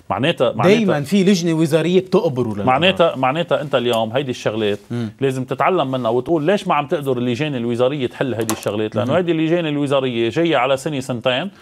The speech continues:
Speaker 2: مم.
Speaker 1: بتلتهي بأمور أخرى معينة، بتلتهي بشغلات سياسية كبيرة، بتوقف شغلها، ما بتقدر تعمل شيء. بينما لما بتألف لجنة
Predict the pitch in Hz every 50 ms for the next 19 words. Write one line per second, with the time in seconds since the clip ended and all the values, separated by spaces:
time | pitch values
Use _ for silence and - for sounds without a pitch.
0 | - - - 120 117 117 104 - 147 135 202 190 170 165 147 156 156 156 156 156
1 | 165 156 131 135 151 - 165 143 135 135 131 123 127 147 143 143 135 147 156 156
2 | 143 - 131 127 160 151 156 139 135 135 127 - 139 127 127 - 143 127 135 151
3 | 147 - - 147 131 127 123 123 156 151 139 127 117 117 135 147 143 156 131 123
4 | - 151 170 - 147 131 - - 165 151 165 170 165 156 151 156 - 170 143 143
5 | 139 135 160 147 143 143 135 - 170 175 185 - - - - - 135 151 170 165
6 | 156 156 151 151 151 151 143 143 - 151 180 175 156 - 165 175 170 143 135 120
7 | 101